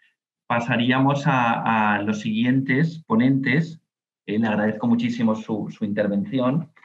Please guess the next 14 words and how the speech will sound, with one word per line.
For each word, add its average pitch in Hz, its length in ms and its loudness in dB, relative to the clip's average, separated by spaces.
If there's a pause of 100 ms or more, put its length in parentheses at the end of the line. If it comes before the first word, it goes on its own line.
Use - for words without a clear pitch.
(580)
que 110 100 -4
serían 113 420 2
Encarna 120 360 2
Segura 131 480 2
y 131 120 2
Cilian 123 420 2
Zhang, 127 440 0
de 104 220 0
Marketing 120 420 2
and 113 100 2
Social 123 340 0
Media 113 320 4
en 107 180 4
China 131 600 2